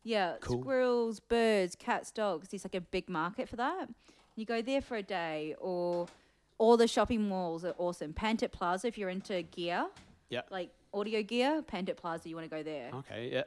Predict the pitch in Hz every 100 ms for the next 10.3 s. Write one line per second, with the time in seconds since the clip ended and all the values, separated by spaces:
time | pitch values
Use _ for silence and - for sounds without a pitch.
0 | - - - 165 165 175 190 214 - 170
1 | 180 165 135 135 131 127 120 - 139 147
2 | 156 147 127 117 120 104 104 110 127 131
3 | 131 123 120 120 - 120 117 117 123 113
4 | 110 107 107 _ _ _ 127 147 147 147
5 | 143 143 117 131 - - 135 127 - _
6 | 156 147 120 - 127 123 123 123 120 117
7 | 113 113 123 113 117 294 311 302 - 370
8 | 330 - - - _ - 143 143 131 117
9 | 107 120 - - 117 117 120 113 110 117
10 | 127 110